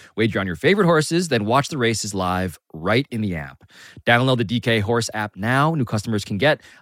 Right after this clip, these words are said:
a one hundred percent deposit bonus up to two hundred and fifty dollars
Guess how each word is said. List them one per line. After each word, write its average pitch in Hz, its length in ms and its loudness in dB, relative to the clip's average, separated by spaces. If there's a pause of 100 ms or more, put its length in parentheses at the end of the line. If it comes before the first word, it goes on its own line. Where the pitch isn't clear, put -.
a 80 100 -6
one 87 140 -4
hundred 170 400 4
percent 160 420 0
deposit 147 460 0
bonus 180 320 0
up 120 140 -4
to 110 100 -4
two 202 260 0
hundred 208 300 2
and 143 120 0
fifty 175 280 -2
dollars 151 500 0